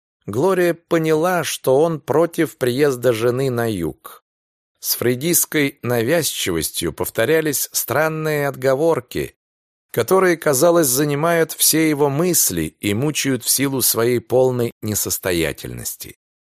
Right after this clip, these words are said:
Энтони в каждом письме исправно перечислял надуманные предлоги, отчаянно стараясь убедить Глорию в их целесообразности. Уменьшительные, ласковые слова,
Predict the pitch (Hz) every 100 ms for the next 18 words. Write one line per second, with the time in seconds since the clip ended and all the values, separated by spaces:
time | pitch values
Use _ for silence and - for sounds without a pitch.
0 | _ _ 143 185 175 175 165 151 - 147
1 | 127 127 120 110 95 123 156 156 - _
2 | _ - 87 - 156 175 170 160 - 135
3 | 131 120 - 123 151 151 123 123 123 175
4 | 165 156 151 139 - 98 90 113 165 156
5 | 151 143 _ _ - 85 - 175 175 165
6 | 151 - 95 113 131 131 - 98 95 98
7 | 95 - 98 98 147 151 143 - - 107
8 | 139 - - 110 107 - 107 95 90 76
9 | 62 64 - - - _ _ _ _ _
10 | _ 120 131 127 - 175 180 175 160 156
11 | 151 143 - 110 143 165 - - 107 98
12 | 85 - 87 98 151 147